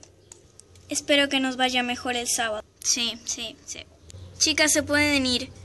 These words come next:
Equipo, tengo que hablar con ustedes. Levántense. Angie, ¿te llevo?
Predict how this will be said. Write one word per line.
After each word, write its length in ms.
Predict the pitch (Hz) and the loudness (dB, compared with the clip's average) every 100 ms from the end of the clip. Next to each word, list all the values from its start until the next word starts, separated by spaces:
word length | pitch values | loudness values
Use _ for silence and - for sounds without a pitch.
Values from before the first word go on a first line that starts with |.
| - - - | -20 -20 -6
Equipo, 720 | 269 269 - 285 302 302 196 | -2 2 2 2 4 4 4
tengo 280 | - 359 392 | 2 2 2
que 100 | 359 | 2
hablar 240 | 311 262 | 2 2
con 160 | 254 247 | 0 -4
ustedes. 500 | 233 - 220 208 - | -4 -4 -6 -4 -2
Levántense. 800 | 302 302 349 349 294 - 220 196 - - - - - - - | 2 2 2 2 0 0 -2 -8 -14 -18 -18 -20 -20 -8 0
Angie, 520 | 311 294 294 294 285 | 2 4 4 4 4
¿te 160 | 294 | 4
llevo? 280 | 277 294 330 | 4 4 2